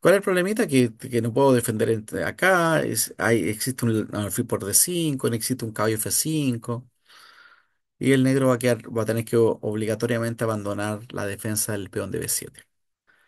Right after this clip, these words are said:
En la partida después jugaron F por E seis, jugaron F cuatro. Si acá simplemente el blanco mantiene, ¿cierto?, su ventajita.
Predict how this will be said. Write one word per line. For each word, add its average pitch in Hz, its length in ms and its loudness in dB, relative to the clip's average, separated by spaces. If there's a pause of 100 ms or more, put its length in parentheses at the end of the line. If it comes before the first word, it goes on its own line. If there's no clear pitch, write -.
(800)
En 147 160 0
la 175 80 6
partida 226 400 4
después 220 280 0
jugaron 170 320 0
F 147 200 0
por 131 120 0
E 131 80 2
seis, 262 340 2
jugaron 120 300 -2
F 113 200 -8
cuatro. 226 480 -2 (2000)
Si 131 280 4
acá 127 360 4
simplemente 139 1160 0 (120)
el 117 140 -2
blanco 127 300 -2
mantiene, 123 420 0
¿cierto?, 123 300 0
su 120 120 0
ventajita. 165 720 -4